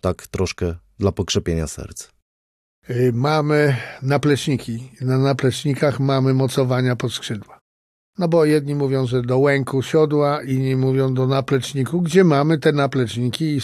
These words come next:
Speaker 2: jest pokazane, że te skrzydła tam mocowano. Z reguły mocowano je w, dla parady, e, i mamy je w związku z tym w Konstancji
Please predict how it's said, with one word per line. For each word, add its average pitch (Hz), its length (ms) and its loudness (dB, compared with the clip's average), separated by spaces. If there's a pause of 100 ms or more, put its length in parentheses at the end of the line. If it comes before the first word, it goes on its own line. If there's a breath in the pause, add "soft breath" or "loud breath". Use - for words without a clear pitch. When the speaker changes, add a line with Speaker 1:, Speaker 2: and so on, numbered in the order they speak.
Speaker 2:
jest 139 180 0
pokazane, 127 580 0
że 123 120 -4
te 127 140 -4
skrzydła 127 460 -4
tam 120 240 -4 (220 loud breath)
mocowano. 120 560 -2 (760)
Z 127 120 -2
reguły 151 460 4
mocowano 143 880 0
je 135 540 0
w, 135 560 -2
dla 139 200 0
parady, 139 680 0 (460 loud breath)
e, 139 580 0
i 156 140 0
mamy 170 360 2
je 143 180 2
w 131 40 -2
związku 135 380 -2
z - 60 -14
tym 131 200 -4
w 127 300 -4
Konstancji 139 760 -6